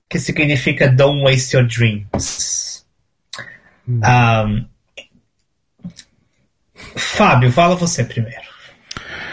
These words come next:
Speaker 2: Foi um dos meus momentos preferidos da noite. É, tá lá no topo, para mim. Emocionante, o intérprete,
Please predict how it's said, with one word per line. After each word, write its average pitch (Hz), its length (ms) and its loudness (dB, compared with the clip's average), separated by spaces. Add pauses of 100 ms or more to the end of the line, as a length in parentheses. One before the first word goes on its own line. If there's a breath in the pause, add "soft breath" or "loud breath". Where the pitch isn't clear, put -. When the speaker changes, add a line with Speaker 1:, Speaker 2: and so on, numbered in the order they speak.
(500 loud breath)
Speaker 2:
Foi - 340 2
um 113 100 4
dos 92 100 2
meus 107 180 4
momentos 107 260 2
preferidos 113 380 2
da 165 100 4
noite. 90 400 0 (560)
É, 80 680 0 (880 loud breath)
tá 90 120 2
lá 87 140 4
no 95 160 4
topo, 92 320 0 (400)
para 95 140 4
mim. 76 340 2 (200)
Emocionante, 104 880 2 (500)
o 101 140 4
intérprete, - 840 -2